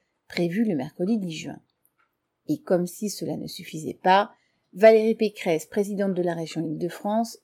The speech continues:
fait maintenant du chantage aux dépens des travailleurs de toute l'entreprise en prétendant que, si elle n'obtient pas une rallonge de l'État,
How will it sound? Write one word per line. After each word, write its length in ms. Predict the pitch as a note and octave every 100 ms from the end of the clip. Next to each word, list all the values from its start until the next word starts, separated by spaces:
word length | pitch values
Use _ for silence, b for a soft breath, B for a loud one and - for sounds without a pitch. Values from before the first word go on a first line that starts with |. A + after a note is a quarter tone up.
| -
fait 220 | - B3
maintenant 380 | G#3 G3+ G3+ F#3+
du 140 | E3
chantage 480 | D#3+ A3+ A3+ F#3 E3
aux 60 |
dépens 300 | E3 F#3+ G3
des 100 | F#3
travailleurs 500 | E3+ - F3+ F#3 F3+
de 100 | D#3+
toute 240 | D3+ - A3+
l'entreprise 680 | G3+ - D3 - F#3+ G#3+ A#3 b b _ -
en 140 | F#3+
prétendant 640 | F#3+ A#3 A#3 A3+ G3+ F3+ -
que, 260 | G#3 E3+ b b b -
si 220 | - C4+
elle 140 | B3+
n'obtient 360 | A#3 G#3+ - G3
pas 160 | G#3+
une 160 | G3+ F3
rallonge 300 | E3 E3 D#3
de 100 | D#3+
l'État, 440 | D3 - D3+ D#3